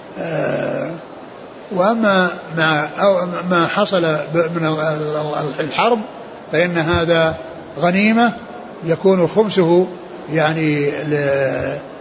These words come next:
يصرف ويصرفه الإمام في وجوهه، وأربعة الأخماس تكون للغانمين. فإذا ما كان ب-،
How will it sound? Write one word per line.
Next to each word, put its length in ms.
يصرف 380
ويصرفه 480
الإمام 360
في 160
وجوهه، 480
وأربعة 720
الأخماس 580
تكون 320
للغانمين. 760
فإذا 300
ما 360
كان 300
ب-، 200